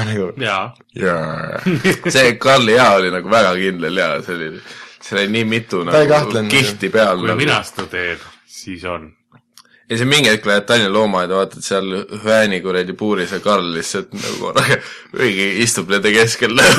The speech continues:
Speaker 3: <laughs>
Speaker 1: Karl tõest-,
Speaker 2: Piinutavad.
Speaker 1: tõest-, tõestab fakti, et hüäänid ei ole see kogu aeg selle näoga, nagu nad naeraksid.
Speaker 2: Jah. <laughs> Et kui hüäänid häält teevad, siis nad võivad ka kõlada, nagu nad nutaks.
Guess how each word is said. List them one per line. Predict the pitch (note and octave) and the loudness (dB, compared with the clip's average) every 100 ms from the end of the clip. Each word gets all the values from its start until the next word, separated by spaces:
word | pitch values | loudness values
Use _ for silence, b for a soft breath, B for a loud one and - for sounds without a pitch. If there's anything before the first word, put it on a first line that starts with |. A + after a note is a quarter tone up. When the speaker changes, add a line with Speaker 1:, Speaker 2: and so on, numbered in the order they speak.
| E3+ E3+ | 2 2
Speaker 3:
<laughs> | F#3+ F#3 B2 C3+ | 4 6 4 2
Speaker 1:
Karl | D#3 D#3 B2 | 4 4 4
tõest-, | C#3 C3+ | 4 4
Speaker 2:
Piinutavad. | F3 E3+ E3 F#3 F3+ G3 | 4 6 6 6 6 6
Speaker 1:
tõest-, | |
tõestab | E3+ D#3 B2+ C3+ | 6 4 2 2
fakti, | D3 - A2 | 2 2 0
et | A#2 | 4
hüäänid | C#3 C3 A#2+ | 4 4 2
ei | B2 | 2
ole | A#2 | 2
see | A2 | 0
kogu | A2 A#2+ | 2 2
aeg | G#2+ | 2
selle | B2 A2+ | 0 0
näoga, | A2 G#2+ | 0 0
nagu | G#2 G#2 | 0 0
nad | G#2 | 0
naeraksid. | A2 A#2 A2+ B2+ C3 | 2 2 2 2 2
Speaker 2:
Jah. | F3+ F#3+ F#3 F#3 A3 A3 A#3 E3 A3 | 4 6 6 6 4 6 4 6 2
<laughs> | - - - - G3+ | 2 -6 -10 -2 0
Et | F3 | 0
kui | - E3 | 2 2
hüäänid | F3 F#3 D#3+ D3 | 4 2 0 2
häält | F3 D3+ - | 2 2 0
teevad, | C3+ C3 B2+ | -2 -2 -6
siis | C3 | -10
nad | C3+ | -6
võivad | C#3+ C3+ C3 | -4 -4 -6
ka | C3+ | -4
kõlada, | D#3 D3 B2 B2 | 0 2 0 -4
nagu | B2 B2+ | -6 -4
nad | C#3+ | -4
nutaks. | D#3+ - C3+ - | -2 -2 -2 -6